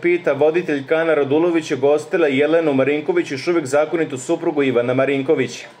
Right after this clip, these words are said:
Ivan je teško podneo ženinu preljubu, još u realitiju najavio hitan razvod braka i Jelena je napustila njegov stan na Novom Beogradu, u kojem su nekoliko godina živeli. „Šta ti je mama rekla za sve ono što je izrečeno za nju?”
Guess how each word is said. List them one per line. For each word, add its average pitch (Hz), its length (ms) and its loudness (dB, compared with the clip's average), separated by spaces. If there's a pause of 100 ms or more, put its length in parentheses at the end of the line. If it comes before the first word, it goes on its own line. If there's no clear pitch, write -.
(2250)
Ivan 180 340 2
je 170 120 0
teško 175 340 -2
podneo 170 340 2
ženinu 165 420 0
preljubu, 175 480 2
još 170 340 0
u 156 80 2
realitiju 160 500 0
najavio 151 460 0
hitan 170 380 -2
razvod 139 360 0
braka 175 420 0
i 151 80 0
Jelena 165 340 2
je 151 60 0
napustila 156 520 0
njegov 151 320 0
stan 156 320 0
na 156 60 2
Novom 131 340 0
Beogradu, 151 400 2
u 170 80 -4
kojem 156 240 0
su 160 140 -4
nekoliko 151 500 -2
godina 117 380 0
živeli. 127 560 -2
„Šta 165 280 0
ti 165 120 -2
je 147 40 0
mama 151 280 0
rekla 156 280 0
za 127 120 -2
sve 160 200 0
ono 156 200 2
što 151 140 -8
je - 20 0
izrečeno 135 480 -2
za 120 120 -4
nju?” 147 220 0